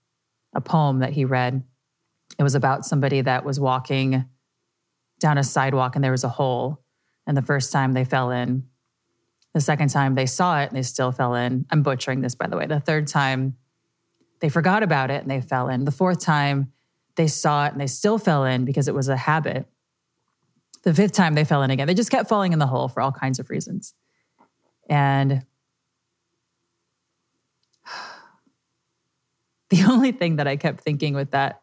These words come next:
poem was, man, how about you walk and you see the hole and you fill it up? <laughs> You fill it up.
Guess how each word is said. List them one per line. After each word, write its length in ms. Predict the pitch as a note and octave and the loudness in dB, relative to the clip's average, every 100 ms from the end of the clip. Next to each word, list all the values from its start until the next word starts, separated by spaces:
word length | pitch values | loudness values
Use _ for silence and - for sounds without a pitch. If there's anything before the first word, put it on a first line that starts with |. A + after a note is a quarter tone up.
| _ | _
poem 340 | - B3 E4 | 0 0 2
was, 460 | G3 C#3+ D3+ F3+ - _ _ _ _ _ _ _ _ _ A3+ | 2 2 2 0 -4 _ _ _ _ _ _ _ _ _ 0
man, 500 | C4+ C#4 C#4 C#4 B3 _ _ _ _ _ _ _ _ _ _ _ _ _ _ _ | 2 2 0 -2 -4 _ _ _ _ _ _ _ _ _ _ _ _ _ _ _
how 220 | - C4+ D#4+ | -6 -2 2
about 260 | C4 A3+ | 2 2
you 140 | G#3+ G#3 | 2 2
walk 320 | G#3+ A3 A3 | 2 0 2
and 100 | G3 | 2
you 60 | |
see 180 | F#3+ A#3+ | 2 2
the 140 | A3+ G3 | 2 2
hole 260 | A3+ A3+ | 2 2
and 160 | G3+ G3+ | 2 2
you 100 | G#3 | 2
fill 300 | - C4+ C4 | 0 0 0
it 100 | C4 | 0
up? 300 | D4 B3+ - | 0 -2 -6
<laughs> 40 | - A#3+ D4+ E4 F4+ - - | -8 -2 0 2 0 -2 -4
You 100 | D#4+ | -4
fill 420 | - - - D#4 D4+ | -6 -6 -2 0 0
it 80 | |
up. 340 | D4+ B3+ - | 0 0 -2